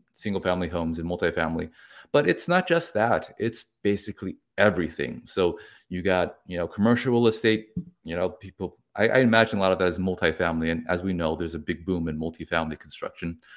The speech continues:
and commercial, uh, C and I and, you know, um, just consumer loans like credit cards and so forth as well. So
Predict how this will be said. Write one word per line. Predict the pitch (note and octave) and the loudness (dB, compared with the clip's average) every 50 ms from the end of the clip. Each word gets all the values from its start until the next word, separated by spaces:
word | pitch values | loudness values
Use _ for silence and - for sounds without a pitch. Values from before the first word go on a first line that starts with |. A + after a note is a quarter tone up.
| - - - - - _ _ - | -20 -20 -20 -20 -20 _ _ -16
and | - D2+ - - - _ _ _ | -14 -14 -14 -16 -18 _ _ _
commercial, | - - G#2 F#2+ F#2 F2+ - - E2 E2 | -12 -8 -4 -4 -4 -4 -4 -6 -8 -6
uh, | E2 F2 | -4 -4
C | F#2 - - A2+ G#2+ | -4 -4 0 0 2
and | F#2+ F#2 | 4 4
I | F#2 F#2+ G2 G2 G2 F#2+ | 6 6 6 6 6 4
and, | F2+ E2 D#2+ D#2+ D#2+ | 2 0 -2 -4 -4
you | E2 E2+ | -4 -2
know, | E2+ E2+ F2+ F2+ F#2 - | 0 2 2 0 0 0
um, | - G#2 G#2 G2+ - - - - | 2 2 2 0 -2 -6 -10 -12
just | - G2 - - - _ - | -10 -10 -10 -10 -14 _ -10
consumer | - G2+ F2+ - - A#2+ A2 A2 G#2 | -6 -6 -6 -2 0 0 2 2 4
loans | G2+ G2+ G2+ G2+ G2+ - | 4 4 4 4 2 2
like | G2+ F#2 F#2 - | 2 0 0 2
credit | - G2+ G2+ A#2 - - | 2 2 2 2 2 2
cards | G2+ F#2+ F#2 - | 4 4 4 2
and | G2 F2+ | -2 -4
so | - G2 F2+ F2 | -2 -2 -2 -2
forth | - F2 E2 - | -2 -6 -6 -6
as | F2 E2 | -6 -2
well. | E2+ F#2+ G2+ F#2+ D#2+ D2 - - _ _ _ - - | 2 4 4 4 4 2 -2 -8 _ _ _ -20 -16
So | - - A#2 G#2+ G2+ - | -4 2 4 4 4 2